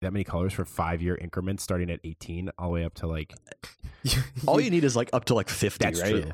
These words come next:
Speaker 1: That's
Speaker 3: You're
Speaker 1: fair.
Speaker 3: not, you're
Speaker 2: You
Speaker 3: not
Speaker 2: just
Speaker 3: shooting
Speaker 2: do,
Speaker 3: that
Speaker 2: you
Speaker 3: much
Speaker 2: just do
Speaker 3: higher.
Speaker 2: shades of colors, and Zach's still just <laughs> confused.
Speaker 1: To bring
Speaker 2: All
Speaker 1: out my,
Speaker 2: different,
Speaker 1: like, my
Speaker 2: all different
Speaker 1: chart.
Speaker 2: shades of, like,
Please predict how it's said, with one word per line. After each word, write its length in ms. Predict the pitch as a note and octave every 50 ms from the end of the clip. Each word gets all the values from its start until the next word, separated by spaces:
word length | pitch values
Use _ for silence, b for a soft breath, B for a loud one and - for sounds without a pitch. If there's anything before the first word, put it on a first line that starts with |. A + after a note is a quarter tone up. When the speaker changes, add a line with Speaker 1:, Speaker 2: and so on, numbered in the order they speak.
| - - -
Speaker 1:
That's 160 | F2 F2 C3+
Speaker 3:
You're 80 | C#3
Speaker 1:
fair. 260 | C#3 A#2+ F#2+ D2+ D2 - -
Speaker 3:
not, 200 | - C#3 - -
you're 80 | C4+ -
Speaker 2:
You 80 | F#3
Speaker 3:
not 60 | D3+ B2+
Speaker 2:
just 100 | C#3 C3+
Speaker 3:
shooting 240 | - - D#3 D3 -
Speaker 2:
do, 60 | F2
Speaker 3:
that 80 | F#2 -
Speaker 2:
you 60 | C3 C#3
Speaker 3:
much 20 | C#3+ C#3
Speaker 2:
just 120 | C3 C#3+
do 80 | - D3
Speaker 3:
higher. 60 | C3+
Speaker 2:
shades 480 | B2 - - - A2+ G#2 G#2+ B2 B2 B2+
of 120 | A#2+ A#2
colors, 520 | - - C#3 A#2 G#2 A2+ A2+ A#2 A#2+ - -
and 120 | A2+ G#2
Zach's 360 | G#2+ A#2 G2+ G#2+ A#2 - -
still 300 | - - A#2 G#2 G#2+ A2
just 240 | A#2+ B2+ C3+ B2 -
<laughs> 20 |
confused. 760 | - - E3+ D3+ C3+ - - D#3+ C#3+ B2 G#2+ A2 B2+ C3 - - - -
Speaker 1:
To 80 | F3 C3+
bring 140 | B2 B2 A#2
Speaker 2:
All 20 | A2+
Speaker 1:
out 60 | A#2
my, 220 | A2+ A2+ A2+ A2+
Speaker 2:
different, 220 | G#2+ A2 C#3 A#3+ D3
Speaker 1:
like, 120 | A#2+ B2+
my 40 | A#2 C#3+
Speaker 2:
all 40 | D3+
different 280 | C#3+ A2+ G2+ F#2+ F2
Speaker 1:
chart. 120 | - - -
Speaker 2:
shades 300 | C#3 B2+ C3+ D3 C#3+ D3
of, 120 | C#3 B2+
like, 220 | C3+ B2 B2 B2